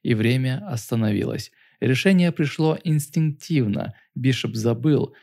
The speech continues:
что обещал никогда больше не жениться, что считал свое поведение непростительным.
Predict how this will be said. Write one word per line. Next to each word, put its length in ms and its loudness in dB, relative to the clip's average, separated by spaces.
что 240 -4
обещал 480 0
никогда 600 0
больше 360 0
не 120 0
жениться, 600 -2
что 360 -2
считал 500 -2
свое 260 2
поведение 680 0
непростительным. 1120 -2